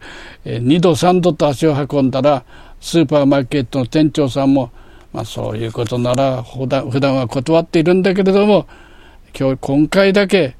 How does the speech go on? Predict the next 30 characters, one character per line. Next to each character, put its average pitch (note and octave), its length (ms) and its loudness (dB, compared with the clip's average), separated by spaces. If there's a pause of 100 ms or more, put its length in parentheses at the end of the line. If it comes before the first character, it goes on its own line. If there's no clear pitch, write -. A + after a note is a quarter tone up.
(240)
教 C#3+ 240 -2
育 B2 140 -6
し - 160 -2
ま E3 100 4
し D#3 120 0
ょ E3 120 4
う」 A#2+ 60 -4
と C3+ 120 -6
い C3 120 0
う A#2 80 -4
こ - 120 -12
と B2 140 -6
で、 E3 180 0 (320)
ス - 200 -4
ー C3+ 120 2
パ B2 260 -2
ー - 20 -2
で D3+ 260 2 (100)
広 C#3+ 200 -2
告 C3+ 180 -2
料 C3+ 180 0
を D3 220 2
一 - 220 -2
万 C#3+ 180 4
円 C3+ 120 0
い A#2 40 -2
た E3 140 2
だ F#3 100 4
い E3 100 2
た E3+ 280 2